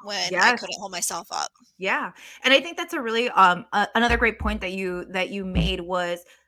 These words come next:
Speaker 2: looking back, like, make sure to look back. Yeah, we both might not be where we want, but you know what? We sure did fucking come a long ass way.
Speaker 1: Yeah.
Speaker 2: Um, Angeli from Manifest House, we had an episode with her,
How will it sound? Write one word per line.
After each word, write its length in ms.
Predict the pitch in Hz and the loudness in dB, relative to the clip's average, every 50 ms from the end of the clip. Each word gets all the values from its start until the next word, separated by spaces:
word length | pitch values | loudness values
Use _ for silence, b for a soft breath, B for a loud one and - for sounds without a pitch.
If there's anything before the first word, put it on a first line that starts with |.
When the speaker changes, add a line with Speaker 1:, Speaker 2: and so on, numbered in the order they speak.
| b - | b -4
Speaker 2:
looking 480 | 196 202 247 262 - 311 277 226 196 | 2 4 4 4 2 -2 -6 -6 -4
back, 220 | - 175 151 - - | -2 -2 -2 0 2
like, 220 | 254 226 233 - _ - | 0 0 0 -2 _ -4
make 180 | 233 339 523 | -4 -4 -4
sure 180 | - - 587 640 571 | -4 -4 -2 0 0
to 40 | 370 | 0
look 240 | 220 208 226 220 - | 0 -2 -4 -2 2
back. 380 | - 269 190 160 - - - 240 | 6 6 6 6 6 2 0 4
Yeah, 260 | 269 269 190 143 135 - - - | 4 6 6 4 2 -2 -8 -12
we 300 | 196 185 180 233 285 294 | -10 -4 0 0 0 0
both 300 | 220 185 180 202 233 - | 2 2 2 2 2 0
might 120 | 294 277 277 | 0 0 2
not 160 | 285 285 277 | 0 0 -2
be 120 | 320 311 | -2 -4
where 160 | 302 302 302 302 | -4 -4 -4 -4
we 140 | 302 302 | -6 -6
want, 360 | 294 294 302 302 302 302 294 294 b b b b | -4 -2 0 2 2 2 0 -4 b b b b
but 100 | - 220 | -8 -6
you 100 | 220 285 | -4 -4
know 160 | 359 403 349 | -4 -4 -4
what? 360 | 269 233 240 247 269 277 - - 196 | -2 0 2 2 2 2 0 -6 -10
We 180 | 185 262 330 392 | -10 -8 -8 -8
sure 460 | - - - - - 220 226 226 240 | -10 -12 -12 -8 -6 -4 -4 -4 -4
did 320 | 220 180 196 208 214 202 - | -6 -4 -4 -4 -4 -4 -4
fucking 320 | - 185 180 - 190 175 | -4 -4 -4 -4 -6 -6
come 200 | - 190 170 143 | -4 -4 -4 -4
a 60 | 123 | -6
long 300 | 139 160 170 180 180 185 | -6 -4 -2 -2 -2 -2
ass 320 | 180 160 147 175 - - - | -4 -6 -6 -8 -10 -8 -6
way. 360 | 175 165 143 110 101 - 208 | -6 -6 -6 -6 -6 -6 -4
Speaker 1:
Yeah. 100 | - - - | -4 0 2
Speaker 2:
Um, 440 | 208 202 190 185 180 180 - 190 - B B B B B B B | 4 4 6 4 4 2 0 -4 -10 B B B B B B B
Angeli 340 | 226 247 254 247 254 247 240 | 4 4 4 4 2 0 0
from 160 | 233 220 202 | 0 -2 0
Manifest 500 | 202 190 202 214 202 - 185 170 175 - | 0 2 2 2 0 0 -2 -2 -2 -2
House, 540 | 185 180 170 170 170 170 170 170 175 - - | 0 2 4 4 4 4 2 0 -4 -8 -10
we 240 | 196 185 196 214 202 | -10 -8 -6 -4 -4
had 220 | 196 196 175 170 | -2 -2 -2 -2
an 100 | 175 180 | -2 -4
episode 380 | 170 180 - 185 - 180 175 170 | -8 -8 -8 -10 -8 -6 -6 -4
with 160 | 180 175 - | -6 -6 -6
her, 320 | - 175 170 170 170 175 | -4 -4 -2 -2 -4 -6